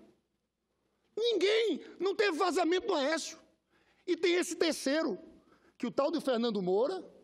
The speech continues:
falou em alto e bom som que o Dimas Toledo, que todo mundo conhece, atuava em Furnas e pagava um terço de propina pro senador Aécio.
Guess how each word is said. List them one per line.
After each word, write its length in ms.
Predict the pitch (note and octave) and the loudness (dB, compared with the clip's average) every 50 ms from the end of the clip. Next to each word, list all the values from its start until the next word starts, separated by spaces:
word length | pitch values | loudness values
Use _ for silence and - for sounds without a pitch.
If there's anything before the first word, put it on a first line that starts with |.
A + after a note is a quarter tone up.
| _ _ _ _ _ _ | _ _ _ _ _ _
falou 480 | - - C4+ C4+ A#3+ A#3 A#3 C4 C4+ | -4 0 0 2 2 2 2 2 0
em 120 | B3+ A#3 A#3 | 0 0 2
alto 260 | C4 D4+ D#4 - D#4+ | 2 0 0 -2 -2
e 40 | A#3+ | -2
bom 180 | B3 A3+ F#3+ | -2 -2 -2
som 520 | - - - F#3 E3 G3+ C4 E4 - - - - _ _ _ - - - _ _ _ | -4 -4 -2 -2 0 0 -2 -4 -8 -14 -20 -20 _ _ _ -20 -20 -20 _ _ _
que 120 | _ - C#4+ | _ -4 -4
o 60 | C4+ | -4
Dimas 440 | G#3 D#3 C#4+ D#4 F4 E4+ D4 - - | 0 0 2 2 4 2 2 0 2
Toledo, 400 | - C4+ B3 A#3+ A#3+ A#3 F3+ - | 2 2 4 4 4 2 2 -2
que 80 | G3+ | -4
todo 260 | - - D4+ E4 D4 B3+ | 0 0 2 2 2 2
mundo 200 | B3+ C4+ A#3+ G#3 | 2 0 0 0
conhece, 520 | - G#3+ F#3+ F3+ F#3 A3 - - - - - - - _ _ _ _ _ _ - _ _ | 0 0 2 2 0 0 -4 -6 -12 -14 -20 -20 -20 _ _ _ _ _ _ -20 _ _
atuava 560 | C#4+ C4+ C#4 - C4+ C4+ C#4 C#4+ D4 A3+ C4+ | 0 0 0 0 0 0 2 2 2 0 0
em 80 | A#3 | -2
Furnas 640 | G3+ - - - G#3 A#3 C4+ D4 D#4 E4+ E4 - - - - - - - - - | -4 -6 -4 -4 -2 0 2 2 0 0 -2 -4 -10 -16 -20 -20 -20 -20 -10 -6
e 80 | - C#4 | -4 -2
pagava 500 | B3 - D#4 D4 A#3 D4+ D#4+ D#4 C4 E4 | 0 0 0 2 2 2 0 2 2 2
um 180 | F4 F#4+ F#4+ E4 | 2 0 0 -2
terço 600 | - - C#4+ C4+ D#4 D#4+ - - - F4 F#4+ - - - - _ - _ _ _ _ _ _ | -2 0 0 2 2 0 -2 -4 -4 -6 -6 -6 -8 -20 -20 _ -20 _ _ _ _ _ _
de 140 | - C#4+ D4 | -2 -2 -2
propina 480 | - - C#4+ B3+ - - - E4 F#4 F4 | 0 0 0 0 0 0 0 0 0 0
pro 120 | E4+ D4 | -2 -4
senador 380 | A3 - - F4 F4 F4 G4 F#4+ | -2 -2 -2 0 2 2 2 2
Aécio. 420 | E4+ D4+ F4 - - - - - | 2 2 0 -2 -4 -6 -12 -14